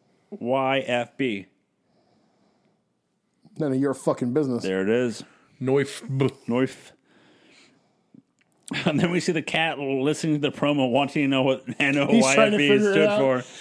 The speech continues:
Speaker 2: And he finally figures it out. He's
Speaker 1: Yeah.
Speaker 2: like, Wow, you got
Speaker 1: That's it. Yeah.
Speaker 3: <laughs> God damn it.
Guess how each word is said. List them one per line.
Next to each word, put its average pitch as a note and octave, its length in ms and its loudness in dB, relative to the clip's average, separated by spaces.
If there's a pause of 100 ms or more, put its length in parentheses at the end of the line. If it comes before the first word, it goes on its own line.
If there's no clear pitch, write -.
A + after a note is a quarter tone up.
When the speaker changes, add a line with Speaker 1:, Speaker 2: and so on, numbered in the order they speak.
(240)
Speaker 2:
And A3+ 80 4
he B3 60 6
finally A#3+ 420 2
figures A#3 420 2
it G#3+ 180 2
out. A3 180 2
He's A3 100 0
Speaker 1:
Yeah. A3 60 6
Speaker 2:
like, - 120 -4
Wow, D#4+ 200 -2
you C#4 120 -4
got C4+ 320 0
Speaker 1:
That's F#3 200 0
it. - 140 -8 (140)
Yeah. A#2 280 0 (400)
Speaker 3:
<laughs> - 300 -8
God - 640 -8
damn - 200 -16
it. - 60 -16